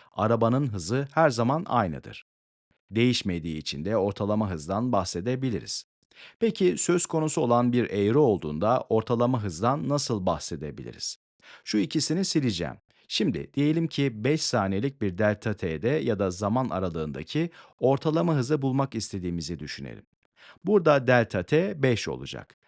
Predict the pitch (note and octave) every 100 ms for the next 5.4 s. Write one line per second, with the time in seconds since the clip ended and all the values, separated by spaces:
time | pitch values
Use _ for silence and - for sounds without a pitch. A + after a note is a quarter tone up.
0 | _ - G#2+ G2+ G#2+ - C3 - - B2+
1 | D3+ F#3 _ _ - D#3+ D3 C3 A2 G2+
2 | F#2+ G#2+ G2 G2+ F2+ G2 D#3+ D#3 C3+ C#3+
3 | D3 F2 - - D#3+ F#3 _ _ - E3
4 | C#3+ A2+ - F2 E3 F3 C#3 - - B2+
5 | A#2+ - B1 -